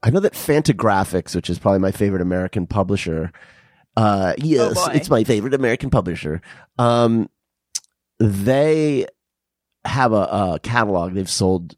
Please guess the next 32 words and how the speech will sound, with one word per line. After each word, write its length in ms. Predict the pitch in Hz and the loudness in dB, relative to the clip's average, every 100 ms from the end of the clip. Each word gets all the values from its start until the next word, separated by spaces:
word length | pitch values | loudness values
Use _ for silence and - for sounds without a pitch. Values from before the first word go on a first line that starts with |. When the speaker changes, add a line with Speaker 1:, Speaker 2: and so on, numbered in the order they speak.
| _ _ _ _ _ - | _ _ _ _ _ -12
Speaker 1:
for 160 | - 92 | -2 0
years 300 | 95 98 90 | 2 2 0
and 80 | 90 | -2
years, 240 | 85 78 | -4 -6
and 260 | - 101 85 | -8 -8 -6
they 200 | 98 101 | -2 0
make 240 | 104 90 | -2 -2
a 40 | 87 | -6
lot 260 | 92 95 | -4 -4
of 60 | 87 | -2
money 260 | 87 80 76 | -4 -4 -6
just 240 | 98 - | -8 -4
selling, 320 | 95 85 76 | -4 -4 -4
like, 280 | 76 67 - _ _ _ _ _ _ _ _ _ _ - | -6 -10 -16 _ _ _ _ _ _ _ _ _ _ -18
porno 500 | - 90 92 104 120 | -6 -2 0 0 0
comics, 680 | 123 131 151 147 - - - _ | -2 -2 -2 -6 -12 -20 -20 _
you 120 | - 107 | -4 0
know, 140 | 113 | 2
or 120 | 98 | 0
just 180 | 87 104 | -2 -8
explicit 640 | - - - 90 107 101 _ _ _ | -10 -12 -8 -6 -2 -2 _ _ _
Speaker 2:
Who? 60 | - | -4
Speaker 1:
sexual 380 | - 202 214 | 0 2 2
comics, 380 | 104 110 120 - | 2 2 2 2
Speaker 2:
Who 80 | 226 | 0
did 80 | 220 | 2
you 60 | 107 | 2
say? 80 | - | 2
Speaker 1:
Fantagraphics. 500 | 95 90 185 147 - | 2 2 0 -4 -6
Speaker 2:
Uh-huh. 280 | 190 180 151 - - _ _ _ | -6 -4 -8 -12 -20 _ _ _
Speaker 1:
And, 340 | 120 120 120 117 | -2 0 0 0
uh, 360 | 113 110 98 | 0 0 -2